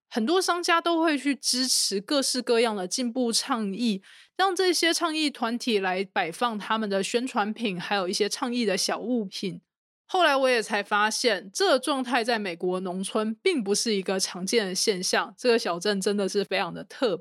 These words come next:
别。在这里，我也会常常听到来自美国各地的美国同学，他们就会开始聊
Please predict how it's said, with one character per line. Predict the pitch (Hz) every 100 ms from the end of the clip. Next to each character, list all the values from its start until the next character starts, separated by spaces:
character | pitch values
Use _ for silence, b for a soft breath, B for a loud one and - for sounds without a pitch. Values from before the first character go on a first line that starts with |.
| _
别。 | - 139 196 _ _ _ _ -
在 | 370
这 | - 392 339
里， | 220
我 | 190 233
也 | 214
会 | 208 233
常 | 214 202
常 | 202 196
听 | 208 214 214
到 | 214 185
来 | 185 190
自 | - 226 196
美 | 185
国 | 175 185
各 | 185 240
地 | 214 254 208
的 | 196
美 | 185
国 | 180 196
同 | 196 208
学， | 247 214 208 208
他 | - 233
们 | 220
就 | 220
会 | 220 226
开 | 214 226 208
始 | 175 175
聊 | 180 185